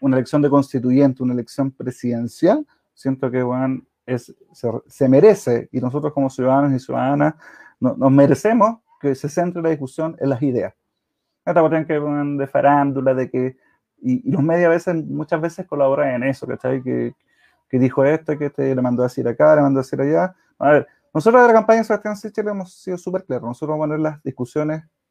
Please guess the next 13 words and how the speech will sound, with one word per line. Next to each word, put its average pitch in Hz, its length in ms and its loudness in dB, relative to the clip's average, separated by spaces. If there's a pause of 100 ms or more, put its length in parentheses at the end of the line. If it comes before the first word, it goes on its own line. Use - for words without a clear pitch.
(540)
al 131 120 4
frente, 113 320 -6 (360)
¿cachai? 135 260 -2
Las, 127 160 -6
las - 180 -10 (180)
discusiones 143 520 -2
en, 113 200 -4 (240)
y 147 100 -2
nuestras 123 300 -4
diferencias 156 680 0
en 135 140 -4
términos 143 400 -2
programáticas, 120 1000 0